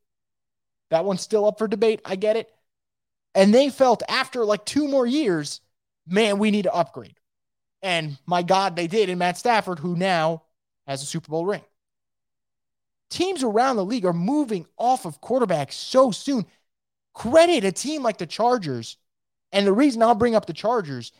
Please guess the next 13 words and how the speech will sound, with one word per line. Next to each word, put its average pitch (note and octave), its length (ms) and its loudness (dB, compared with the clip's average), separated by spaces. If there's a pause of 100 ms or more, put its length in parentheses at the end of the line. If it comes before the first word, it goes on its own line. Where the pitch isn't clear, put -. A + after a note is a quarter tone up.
(340)
is F#3 280 -2
they A#3 180 4
had C#4 180 2
Phillip A#3+ 260 0
Rivers, F#3+ 220 -2
who F#3 120 -10
obviously G3 520 -6
is, D#3+ 260 -6
is D#3 340 -4 (140)
the D#3 100 -12
franchise F3 520 -2
legend C#3+ 320 -2
there. C3 260 -6